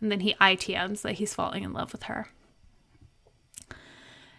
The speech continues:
And then in the night portion, where they're talking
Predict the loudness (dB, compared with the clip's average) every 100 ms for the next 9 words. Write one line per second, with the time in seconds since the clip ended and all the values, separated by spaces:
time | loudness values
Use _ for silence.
0 | -20 -20 _ 6 8 10 8 4 10 10
1 | 10 6 8 8 6 6 6 6 6 6
2 | 4 6 6 6 2 2